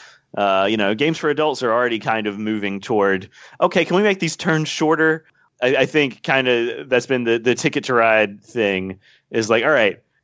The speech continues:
how short can we get this turn?" You still, there's still a lot of stuff you can do it, but it will get around to your turn faster.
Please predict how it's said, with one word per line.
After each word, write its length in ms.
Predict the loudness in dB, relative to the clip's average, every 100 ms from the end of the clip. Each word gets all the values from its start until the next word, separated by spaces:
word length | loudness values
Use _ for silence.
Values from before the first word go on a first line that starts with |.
| _ -8
how 320 | -2 0 0
short 400 | -2 -2 -2 -2
can 140 | -2
we 80 | 0
get 100 | 0
this 160 | -2 -2
turn?" 300 | 2 0 0
You 100 | -6
still, 240 | -2 0
there's 140 | 0 -2
still 200 | -2 0
a 40 |
lot 160 | 0 -2
of 80 |
stuff 280 | -2 -2 -2
you 100 | -4
can 100 | -2
do 100 | 0
it, 180 | -2 0
but 180 | -2 0
it 80 | 0
will 100 | 0
get 160 | 0
around 300 | 2 2 2
to 80 | 2
your 100 | 0
turn 320 | 0 0 -2
faster. 540 | -2 -2 -2 -2 -4